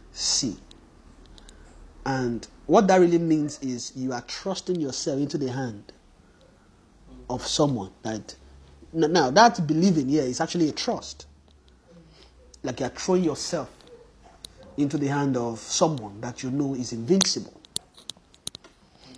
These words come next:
And because that's what you don't see is invincible, but you know that there is something there. So, just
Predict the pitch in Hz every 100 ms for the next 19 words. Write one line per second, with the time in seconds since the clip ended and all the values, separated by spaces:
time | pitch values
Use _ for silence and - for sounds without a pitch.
0 | - 135 139 160 226 226 214 185 165 180
1 | - 165 131 131 135 143 147 208 233 -
2 | 156 113 110 _ - - - 170 180 180
3 | 214 240 170 139 - - 139 147 139 139
4 | 131 - 190 175 175 170 127 - _ _
5 | - - - - - _ - - - -
6 | 185 151 127 113 - - - - - -
7 | - 123 127 208 220 -